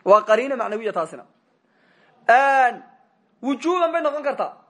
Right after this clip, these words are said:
Caamilka in la gooyo waajibnimo. Haddaba waajibnimada laba loo qaybiyaa, culimoy. Samaaci iyo qiyaasi baa loo qaybiyaa. Samaaci waa maxay? Wixii carab lagu maqlay iyaga oo saa ugu hadlayo oo caamilkiisa la xadfay,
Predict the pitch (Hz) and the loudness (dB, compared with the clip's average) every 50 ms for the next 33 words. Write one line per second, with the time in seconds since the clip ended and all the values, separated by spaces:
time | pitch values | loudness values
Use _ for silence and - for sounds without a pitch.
0 | _ _ _ _ _ - 208 226 247 269 302 269 - 262 285 294 277 269 214 220 | _ _ _ _ _ -4 -2 0 0 -2 -4 -4 -6 -6 0 2 2 2 2 4
1 | 254 254 277 311 311 294 262 233 196 170 220 226 233 226 220 208 - - _ _ | 2 2 4 4 4 4 4 2 2 -2 -6 -10 -8 -8 -8 -8 -8 -12 _ _
2 | 202 220 233 277 302 339 320 302 247 240 254 254 262 277 269 277 269 269 269 277 | -2 -2 0 0 2 6 6 6 4 4 -2 -8 -6 -4 -2 -2 0 0 0 0
3 | 269 277 269 269 269 277 269 277 277 269 262 262 269 277 277 269 277 269 269 - | 0 -2 -2 -2 -2 -2 0 0 0 -2 0 -2 -4 -4 -2 -2 -4 -4 -4 -8
4 | - _ _ _ _ _ - - - 240 240 247 254 262 269 277 277 269 269 240 | -16 _ _ _ _ _ -20 -8 -2 -2 -2 0 2 4 4 4 4 2 0 -6
5 | 208 - - _ _ _ _ 247 254 277 269 277 277 269 269 269 277 262 262 277 | -12 -16 -18 _ _ _ _ -4 -2 -2 -2 -2 0 0 2 4 2 2 0 0
6 | 285 285 277 277 277 277 277 285 277 277 269 277 277 277 277 277 - - - - | 2 2 4 4 2 0 0 -2 -4 -4 -4 -2 -2 -2 -2 -2 -8 -16 -20 -12
7 | - 226 240 294 302 277 277 269 247 226 180 185 147 - _ _ _ _ _ _ | -8 -4 -2 -2 -2 -2 -2 -4 -4 -6 -10 -14 -16 -18 _ _ _ _ _ _
8 | _ _ _ - 240 240 - - 269 285 285 - _ - 214 233 262 269 247 226 | _ _ _ -20 -20 -20 -18 -14 -10 -10 -10 -10 _ -8 -6 -6 -6 -6 -6 -8
9 | 220 233 262 247 226 226 226 214 233 247 240 220 226 254 254 233 214 190 233 254 | -10 -10 -10 -10 -10 -10 -8 -8 -10 -10 -10 -10 -8 -8 -6 -6 -6 -8 -10 -12
10 | 247 - 277 269 226 226 233 269 262 277 262 254 226 214 214 214 - 226 226 196 | -12 -10 -8 -8 -8 -8 -8 -8 -8 -8 -8 -8 -8 -8 -6 -6 -6 -6 -6 -6
11 | 202 220 240 254 277 247 - 285 226 233 214 202 190 208 196 170 - 196 190 185 | -6 -8 -10 -10 -14 -16 -18 -16 -12 -10 -8 -8 -8 -8 -10 -10 -10 -12 -12 -12